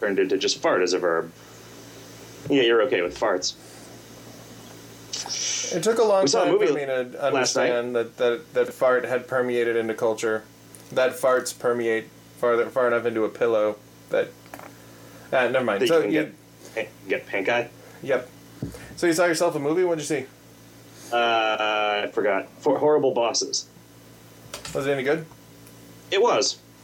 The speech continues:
Speaker 1: It was good. Um, the reviews were all like, "Uh, it's very uneven. It's funny in parts, but not,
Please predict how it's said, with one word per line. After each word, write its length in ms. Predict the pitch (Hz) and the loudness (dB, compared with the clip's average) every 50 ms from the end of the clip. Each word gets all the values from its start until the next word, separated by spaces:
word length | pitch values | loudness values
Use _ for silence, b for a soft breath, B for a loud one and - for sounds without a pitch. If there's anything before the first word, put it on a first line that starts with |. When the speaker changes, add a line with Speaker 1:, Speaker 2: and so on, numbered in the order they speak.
| - - - | -16 -4 -2
Speaker 1:
It 100 | 127 123 | 0 2
was 220 | 131 147 151 143 | 2 2 2 2
good. 320 | 135 147 127 107 90 - - - - - - - - - - | 2 2 2 2 0 -2 -8 -16 -20 -20 -20 -20 -18 -6 -2
Um, 440 | 117 110 107 104 101 101 98 95 95 B B B B - - | 0 0 2 0 0 0 -2 -4 -6 B B B B -6 0
the 240 | 127 165 175 - 208 | 2 4 6 6 6
reviews 640 | - 170 175 175 208 240 240 214 190 196 180 - - - | 4 4 2 2 2 2 2 2 2 2 2 0 -2 0
were 200 | 143 143 139 139 | 2 2 4 4
all 240 | 135 135 135 135 | 4 4 4 4
like, 240 | 131 120 120 117 - - | 4 2 2 0 -2 -2
"Uh, 140 | 120 123 123 | 0 0 0
it's 100 | 117 117 120 | 0 0 0
very 240 | 127 127 123 120 | 2 2 2 2
uneven. 640 | - 123 120 117 110 110 104 107 110 107 107 104 98 - - - - - - - - | 0 0 0 0 0 0 0 0 0 0 -2 -4 -8 -12 -18 -20 -20 -20 -20 -6 -2
It's 240 | 113 104 98 - - | 0 0 0 0 -2
funny 520 | - - - - 117 110 110 110 107 104 107 | -6 -6 -2 0 0 2 2 2 0 0 0
in 160 | 104 101 95 | -2 -2 -2
parts, 400 | - 110 101 101 98 92 - - | -2 0 2 2 2 0 -2 -4
but 300 | - - - 107 101 101 | -6 -4 -2 -2 -2 -2
not, 320 | 104 101 98 98 98 95 | -2 0 0 0 0 -2